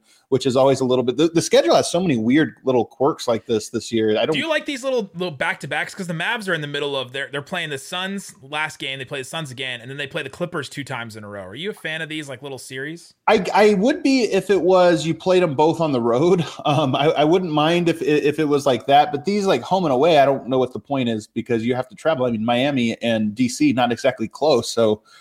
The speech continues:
Speaker 1: that's a little bit of a weird trip. But Miami, I wondered, you know, the incident in Denver,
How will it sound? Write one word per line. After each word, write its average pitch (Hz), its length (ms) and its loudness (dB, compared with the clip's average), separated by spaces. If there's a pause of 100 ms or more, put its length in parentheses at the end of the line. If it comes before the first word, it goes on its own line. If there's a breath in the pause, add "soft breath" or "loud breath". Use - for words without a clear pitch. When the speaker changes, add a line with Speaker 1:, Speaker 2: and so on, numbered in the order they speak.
(200 soft breath)
Speaker 1:
that's 139 200 2
a - 20 2
little 147 200 4
bit 135 120 2
of 123 80 0
a 127 40 4
weird 123 280 2
trip. 123 260 2
But 147 160 2
Miami, 185 520 2 (380 soft breath)
I 202 200 6
wondered, 185 720 4 (240)
you 160 200 2
know, 151 460 2 (200)
the 147 280 2
incident 180 400 4
in 151 160 0
Denver, 156 640 4